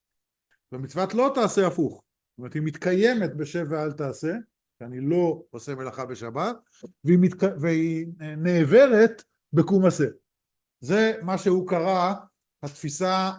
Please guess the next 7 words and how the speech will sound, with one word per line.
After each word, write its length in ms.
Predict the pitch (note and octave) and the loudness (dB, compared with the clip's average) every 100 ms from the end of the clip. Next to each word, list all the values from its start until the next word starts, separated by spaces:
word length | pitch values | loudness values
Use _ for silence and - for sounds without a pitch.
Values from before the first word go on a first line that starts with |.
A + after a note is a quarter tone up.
| E3 | -8
אה, 460 | D#3+ D#3+ D#3+ D#3 C#3 | -6 -4 -4 -6 -2
הביצועית. 680 | D3 E3+ E3+ F#3+ E3 - - _ _ _ _ _ _ _ _ _ - _ _ _ _ | 0 0 0 0 0 -4 -20 _ _ _ _ _ _ _ _ _ -20 _ _ _ _
אבל 200 | C3+ D#3 | -4 -2
אם 180 | G#3+ C4+ B3+ | 0 2 4
באמת 540 | G#3 G#3 A3 F3 - _ _ _ _ _ | 4 4 0 0 -8 _ _ _ _ _
זאת 400 | C#3 C#3 A3+ A3 | -6 2 4 4
הייתה 560 | E3+ C#3 G3 F#3+ F3+ | -2 0 0 2 0